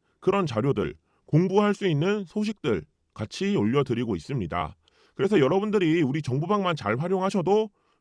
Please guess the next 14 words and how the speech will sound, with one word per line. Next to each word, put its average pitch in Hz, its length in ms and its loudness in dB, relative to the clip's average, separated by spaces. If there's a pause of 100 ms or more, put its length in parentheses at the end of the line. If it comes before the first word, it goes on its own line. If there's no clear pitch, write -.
주식 180 320 -4
투자하는 190 400 -2
데 165 80 0
있어서 110 480 0 (440)
어려움이 180 500 2
없이 101 520 -2 (160)
수익 240 400 -6
내는 120 280 -2
투자 131 380 -4 (120)
할 202 180 -6
수 196 120 -6
있다고 135 680 -2
말씀을 131 480 -6
드리고요. 135 720 -2